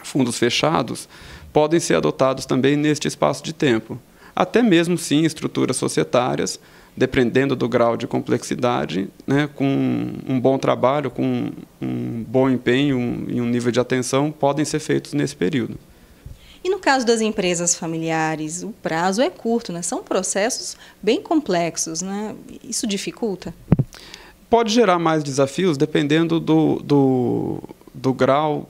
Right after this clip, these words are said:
Speaker 1: em termos societários, do envolvimento já dos herdeiros ou não nessa empresa. Por exemplo, se os herdeiros já são sócios atualmente, ou se eles teriam que vir a ser sócios, quem compõe esse quadro societário, se a empresa é exclusivamente familiar ou se tem sócios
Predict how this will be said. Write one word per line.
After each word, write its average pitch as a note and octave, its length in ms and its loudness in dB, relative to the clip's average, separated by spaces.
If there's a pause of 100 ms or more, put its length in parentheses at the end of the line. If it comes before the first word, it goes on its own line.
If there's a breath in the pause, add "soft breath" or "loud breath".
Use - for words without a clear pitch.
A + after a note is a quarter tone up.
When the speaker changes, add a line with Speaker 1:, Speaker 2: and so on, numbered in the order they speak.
(160)
Speaker 1:
em A2+ 100 -8
termos C3+ 300 2
societários, D3+ 640 2
do D3+ 80 4
envolvimento C#3+ 640 2
já C#3 240 2
dos C#3+ 180 0
herdeiros C#3+ 640 2 (280 loud breath)
ou F3 160 4
não D#3+ 240 2
nessa D#3+ 260 2
empresa. D#3 380 2
Por C#3+ 160 2
exemplo, B2+ 260 2
se - 60 -4
os C3+ 80 -2
herdeiros C#3 420 2
já C#3+ 140 2
são D3+ 280 0
sócios B2 460 0
atualmente, C3 800 2 (320 loud breath)
ou C3+ 120 2
se C#3 120 2
eles C3+ 120 -4
teriam C3+ 260 2
que C3+ 120 -4
vir C3 260 2
a A#2+ 40 2
ser D3+ 180 0
sócios, D3 640 0 (340 loud breath)
quem D#3+ 180 4
compõe C#3 460 2
esse B2 160 0
quadro A#2+ 360 0
societário, C#3 580 0
se - 100 -2
a C3+ 40 4
empresa C3 340 2
é - 20 6
exclusivamente B2+ 800 0
familiar B2 560 2
ou A#2 60 -4
se - 120 -6
tem C3 180 2
sócios - 600 -2